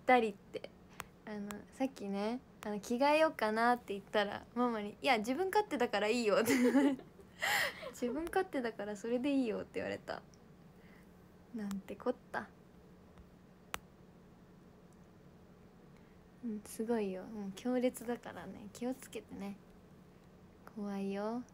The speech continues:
こんばんは。こんばんは。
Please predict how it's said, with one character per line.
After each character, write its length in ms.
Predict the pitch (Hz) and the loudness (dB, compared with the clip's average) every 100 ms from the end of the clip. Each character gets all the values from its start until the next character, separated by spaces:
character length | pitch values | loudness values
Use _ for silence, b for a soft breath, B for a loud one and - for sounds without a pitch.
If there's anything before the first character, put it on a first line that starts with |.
| - - - | -20 -20 -16
こ 80 | 233 | -8
ん 80 | 226 | -4
ば 160 | 233 233 | -2 -2
ん 60 | |
は。 100 | 226 - | -6 -4
こ 160 | 262 | -2
ん 140 | 254 254 | 2 4
ば 140 | 262 | 6
ん 140 | 254 254 | 4 4
は。 680 | 262 262 262 262 262 233 | 4 6 6 4 4 2